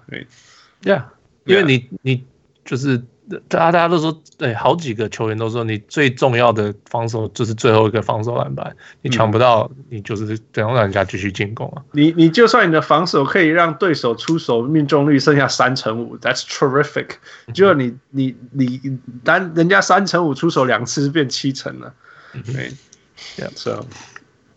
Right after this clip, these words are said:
Speaker 1: yeah, so我觉得这有趣，而且其实这相对另外一个叙事是说，man，Fred VanVleet在打四十分钟，你永远就是打-，抓不到篮板。
Speaker 2: <laughs> No, that's not true.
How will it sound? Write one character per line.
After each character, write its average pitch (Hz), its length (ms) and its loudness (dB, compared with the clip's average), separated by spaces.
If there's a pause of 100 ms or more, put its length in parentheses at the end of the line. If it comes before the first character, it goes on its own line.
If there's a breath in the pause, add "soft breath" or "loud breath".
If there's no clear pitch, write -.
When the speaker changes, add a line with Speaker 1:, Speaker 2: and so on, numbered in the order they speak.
Speaker 1:
yeah, 113 300 2
so 143 160 -2
我 139 80 4
觉 160 120 4
得 170 280 6
这 170 300 4
有 139 220 0
趣， - 160 0
而 180 120 6
且 185 260 4 (220 loud breath)
其 - 100 2
实 208 80 6
这 247 120 6
相 220 260 2
对 226 140 4
另 214 140 0
外 214 60 0
一 208 40 -2
个 202 60 -2
叙 214 160 -8
事 202 140 -6
是 180 60 -6
说， 196 260 -4
man，Fred - 1400 -4
VanVleet 190 440 0
在 214 120 4
打 143 200 2
四 185 160 -6
十 147 140 -4
分 143 200 -2
钟， 139 180 0
你 139 140 -4
永 147 180 0
远 156 120 -2
就 143 80 0
是 135 80 -8
打-， 113 140 2
抓 120 180 -2
不 120 120 -4
到 117 100 4
篮 107 220 0
板。 123 220 -8 (360 soft breath)
Speaker 2:
<laughs> 185 260 -2 (840 loud breath)
No, 214 400 4
that's 202 220 2
not 156 200 0
true. 113 260 -4